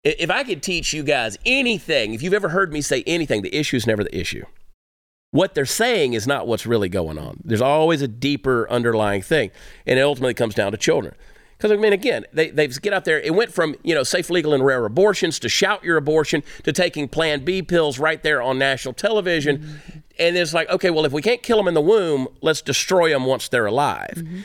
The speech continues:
Speaker 1: I mean, so now you got TikTokers out there with their pregnant bellies out there screaming about how, "I'm gonna love my trans baby."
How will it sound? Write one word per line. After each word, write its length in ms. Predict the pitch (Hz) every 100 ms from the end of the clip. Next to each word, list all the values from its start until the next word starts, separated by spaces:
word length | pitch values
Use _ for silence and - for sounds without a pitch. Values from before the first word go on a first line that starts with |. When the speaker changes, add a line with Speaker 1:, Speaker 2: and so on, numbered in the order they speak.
| - -
Speaker 1:
I 80 |
mean, 120 | 185 160
so 120 | 185
now 140 | 185
you 120 | 254
got 220 | 202 180 -
TikTokers 580 | 247 - 160 143 147
out 140 | 147 143
there 100 | 151
with 180 | 139 -
their 120 | 117
pregnant 480 | - 185 165 123 123
bellies 380 | 170 175 123
out 200 | 120 110
there 160 | 117 117
screaming 400 | - 156 160 143
about 200 | 135 123
how, 180 | 127 131
"I'm 180 | 151 208
gonna 180 | 202 170
love 300 | 151 175 170
my 160 | 147 135
trans 460 | - 147 139 113
baby." 400 | 127 185 127 85